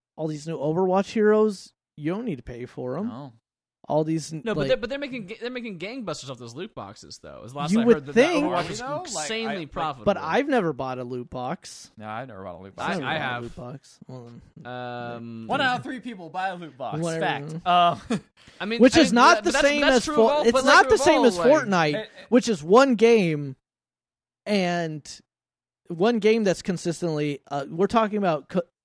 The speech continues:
Speaker 1: uh, all these different franchises which are consistently updated,
Speaker 2: Yeah.
Speaker 1: which aren't ne-, which a lot of them aren't necessarily asking for your money back in terms
Speaker 2: Yes.
Speaker 1: of their up-, for, for their updates or for their, a lot of their
Speaker 2: Well,
Speaker 1: new
Speaker 2: I
Speaker 1: shit.
Speaker 2: was thinking about it, and, like,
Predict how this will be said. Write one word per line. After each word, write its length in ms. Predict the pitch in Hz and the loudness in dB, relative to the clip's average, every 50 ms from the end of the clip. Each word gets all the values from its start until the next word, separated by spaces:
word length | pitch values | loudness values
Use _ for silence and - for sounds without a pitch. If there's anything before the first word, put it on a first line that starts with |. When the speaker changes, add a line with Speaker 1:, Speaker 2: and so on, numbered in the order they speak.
| _ _ | _ _
Speaker 1:
uh, 140 | - 165 165 - - | -2 -2 -2 -2 2
all 220 | - 208 233 254 | 4 8 8 8
these 220 | 247 233 240 214 190 | 8 6 4 2 0
different 260 | 220 196 202 190 - | -2 -6 -6 -6 -4
franchises 560 | - 202 196 196 196 - 170 160 160 139 147 | -2 0 0 0 0 2 2 2 2 0 -2
which 160 | 151 143 - | -6 -4 -2
are 80 | 156 143 | -2 -2
consistently 680 | - - 143 143 - - 190 - - 175 156 147 143 147 | -2 -2 -6 -4 0 -2 -2 0 -2 -4 -4 -4 -2 0
updated, 680 | 147 151 151 - - 160 147 139 135 127 127 127 131 _ - - - - | 0 0 -2 -2 -2 0 0 0 0 -2 -4 -6 -8 _ -18 -20 -20 -20
Speaker 2:
Yeah. 100 | 120 - - | -20 -6 0
Speaker 1:
which 180 | - 190 180 - - | 2 2 2 2 2
aren't 340 | 175 180 180 175 170 165 | 2 4 4 4 2 -2
ne-, 80 | 165 165 - - | -6 -6 -4 2
which 260 | 165 196 214 - 175 - _ - | 4 4 4 4 2 -12 _ -2
a 60 | 185 | 0
lot 260 | 190 170 190 214 233 | 2 4 6 6 8
of 100 | 233 214 | 6 6
them 200 | 190 196 185 175 - - | 4 4 2 2 0 2
aren't 220 | 185 190 180 170 | 2 2 2 0
necessarily 560 | 165 165 165 - - 190 185 170 156 147 147 139 | -4 -4 -6 -6 -2 0 0 2 2 0 -2 -2
asking 420 | 147 151 156 - - 156 143 131 | -2 -4 -4 -6 -10 -12 -12 -10
for 180 | - - 143 139 | -8 -6 -6 -4
your 160 | 131 131 131 | -4 -4 -6
money 280 | 135 135 135 131 127 | -6 -6 -6 -6 -8
back 440 | 120 - 147 139 131 123 123 - - - | -8 -6 -6 -4 -4 -4 -6 -10 -12 -14
in 180 | - 135 147 | -12 -12 -10
terms 240 | 170 233 147 139 147 | -8 -6 -6 -6 -6
Speaker 2:
Yes. 60 | 147 151 | -6 -6
Speaker 1:
of 80 | 135 | -4
their 180 | 135 127 117 120 | -4 -6 -4 -4
up-, 200 | 131 131 - _ | -6 -8 -8 _
for, 340 | - - 156 139 131 123 117 | -10 -6 -4 -4 -4 -4 -6
for 180 | - - 156 151 | -4 -4 -4 -2
their 140 | 139 127 120 | -2 -4 -4
updates 720 | 131 143 139 _ - - 120 117 120 120 - - - - - | -4 -6 -6 _ -8 -10 -10 -8 -10 -12 -16 -18 -18 -16 -10
or 160 | 127 127 120 | -8 -8 -8
for 180 | - - 127 123 | -8 -10 -10 -10
their, 340 | 120 113 113 117 117 - _ _ _ _ _ _ _ _ _ _ _ _ - | -8 -8 -8 -8 -10 -12 _ _ _ _ _ _ _ _ _ _ _ _ -10
a 80 | - 135 | -6 -4
lot 200 | 147 143 143 139 | -2 -2 -2 -2
of 40 | |
their 80 | 135 131 | -2 -2
Speaker 2:
Well, 120 | - - | -4 -4
Speaker 1:
new 60 | 135 - | -6 -6
Speaker 2:
I 40 | - 156 | -4 -4
Speaker 1:
shit. 40 | 180 | -2
Speaker 2:
was 120 | 151 135 120 | -2 -2 -4
thinking 220 | 175 214 285 311 | -4 -6 -8 -8
about 240 | - 127 117 113 120 | -6 -6 -6 -6 -6
it, 120 | 123 117 - | -8 -10 -8
and, 300 | - 131 135 135 127 120 _ _ _ 139 | -6 -6 -6 -6 -8 -12 _ _ _ -10
like, 200 | 139 139 - | -10 -10 -10